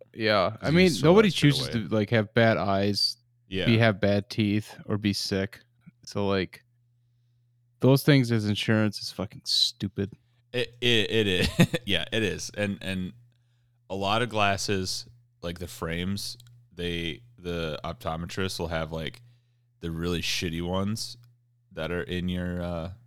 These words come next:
Speaker 2: covered by your insurance. So you
Speaker 1: Mm-hmm.
Speaker 2: end up having to pay. And if you want, like, prescription sunglasses, you basically just gotta p-, pay double then, 'cause they don't cover that at all.
Speaker 1: <laughs>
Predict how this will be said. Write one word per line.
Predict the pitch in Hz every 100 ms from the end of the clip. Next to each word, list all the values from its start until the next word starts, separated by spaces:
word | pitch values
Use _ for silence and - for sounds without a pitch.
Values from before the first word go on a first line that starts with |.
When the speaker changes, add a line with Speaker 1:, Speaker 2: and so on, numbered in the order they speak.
| _ _ _
Speaker 2:
covered | 101 90
by | 87 87
your | 90
insurance. | 85 - 90 92 95 - - _ _ _ _ _ _
So | - 120
you | 113
Speaker 1:
Mm-hmm. | 107
Speaker 2:
end | 90
up | 87
having | 90 82 76
to |
pay. | 65 82 -
And | 95
if | 113
you | 131
want, | 131
like, | 107 90
prescription | - 92 98 - 87
sunglasses, | - 85 82 87 85 92 90
you | 85
basically | 80 80 - 80
just | 71
gotta | 78 71
p-, | - -
pay | 92
double | 80 78 64 80
then, | 85 90 87 - _ _ _ _ _
'cause | - 87
they |
don't | 87 82
cover | - 85
that | 82 82
at | 62 -
all. | 69 60 82 95 _ _ _ - - -
Speaker 1:
<laughs> | 202